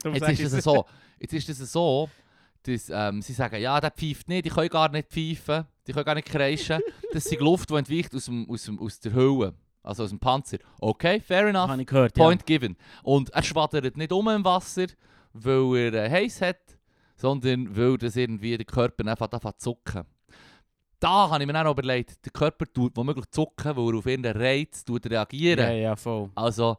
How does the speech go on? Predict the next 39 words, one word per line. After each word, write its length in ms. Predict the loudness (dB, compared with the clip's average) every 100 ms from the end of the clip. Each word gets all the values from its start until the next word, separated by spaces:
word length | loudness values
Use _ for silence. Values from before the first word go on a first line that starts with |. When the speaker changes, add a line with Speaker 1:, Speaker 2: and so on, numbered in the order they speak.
| _
Speaker 2:
<laughs> 40 |
Speaker 1:
<laughs> 100 | -6
Welcher 960 | -2 -2 0 0 0 0 0 -2 -4 -8 -6
Speaker 2:
Weißt 260 | 2 2 4
du, 20 |
Speaker 1:
Reiz 220 | 2 2
ist 280 | -4 -4 -4
das 140 | -8 2
echt? 140 | 6
Speaker 2:
welcher 260 | 10 10 10
Reiz 200 | 6 6
ist 120 | 2
es 100 | 4
echt? 160 | 4 2 -16 -4
Und 140 | 0
dann 440 | 2 2 2 0 -2
Speaker 1:
Mhm. 180 | -8 -2
Speaker 2:
hat 120 | -2
es 80 | 2
geheissen, 400 | 2 2 2 -2
ja, 320 | 2 4 4 0 _ _
es 160 | -4 -2
gibt 240 | -4 -2
aber 140 | -4 -4
noch 80 | -2
so 100 | -2
Bakterien, 920 | 0 -4 -4 -2 2 2 2 0 -2 _ _ _ _ _
die 160 | -4 -4
sich 180 | -4 -6
entwickeln, 760 | -4 -2 -2 -2 -2 0 0 -4 _ _
und 100 | -10
zwar 160 | -4 -2
hure 240 | 0 -2
schnell, 560 | -2 -2 0 0 0 -4
wenn 220 | -4 -2 -2
du 60 |
den 220 | -6 -6 -8 _ _ 0
Hummer 320 | 2 2 0 -4
killst. 580 | -2 0 0 -2 -8 -20